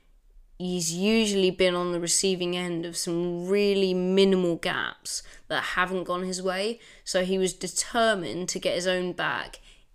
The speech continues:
in the sprint qualifying, which of course he did, with the starting grid of the race being Daniel Ricciardo on the front row. And we've seen throughout the season, maybe not at the front of everyone's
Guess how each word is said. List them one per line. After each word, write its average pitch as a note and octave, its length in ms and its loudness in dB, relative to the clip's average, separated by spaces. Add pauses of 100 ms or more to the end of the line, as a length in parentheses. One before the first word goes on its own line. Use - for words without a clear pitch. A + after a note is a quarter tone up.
(140)
in G3+ 220 4
the F#3 80 2
sprint - 320 -4
qualifying, D#3+ 720 -4 (240)
which F3+ 280 2
of F3 140 -8
course F3+ 380 -2
he F#3 180 -4
did, E3+ 540 2 (320)
with F3 160 0
the F#3 80 -2
starting F#3+ 580 4
grid F3 240 0
of E3+ 100 -4
the E3+ 100 -4
race F3 440 0 (220)
being D#3+ 560 4
Daniel F3 320 0
Ricciardo F3 640 -2
on F3 160 -8
the E3+ 80 -8
front F3 360 -8
row. C#3 440 -2 (440)
And F3+ 420 0 (320)
we've F#3 240 0
seen C4+ 380 0
throughout F#3+ 300 0
the F#3+ 80 -4
season, F3 760 0
maybe G#3 360 2
not G3 260 -2 (260)
at F3+ 180 -2
the F3+ 60 -8
front - 460 -4
of F3 180 -6
everyone's E3+ 680 -4